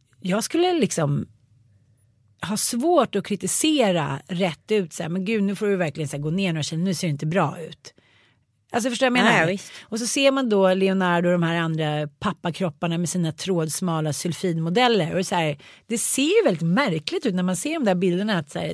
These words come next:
Speaker 1: de är supervältränade och skitsnygga. Och så här, snubbarna är så här halvtjocka och bara så här,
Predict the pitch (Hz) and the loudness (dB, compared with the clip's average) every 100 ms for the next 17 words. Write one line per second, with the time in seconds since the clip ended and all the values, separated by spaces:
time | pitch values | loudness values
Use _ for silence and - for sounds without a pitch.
0 | 180 170 233 254 247 247 - 220 202 196 | -6 2 2 2 -2 -4 -4 -4 0 0
1 | 175 214 208 202 196 190 220 196 - 190 | 0 -2 0 0 0 -2 -2 -2 -2 -2
2 | 180 175 185 175 165 - - - - - | 0 2 2 2 0 -8 -20 -20 -10 -4
3 | 180 - 190 - 233 214 180 170 190 190 | -2 -2 -2 0 0 2 2 4 4 4
4 | 180 170 156 147 208 180 165 147 190 165 | 0 0 0 0 2 2 2 0 0 -4
5 | _ - 175 165 165 160 175 170 - 160 | _ -2 0 2 0 0 0 0 -2 -4
6 | 127 | -6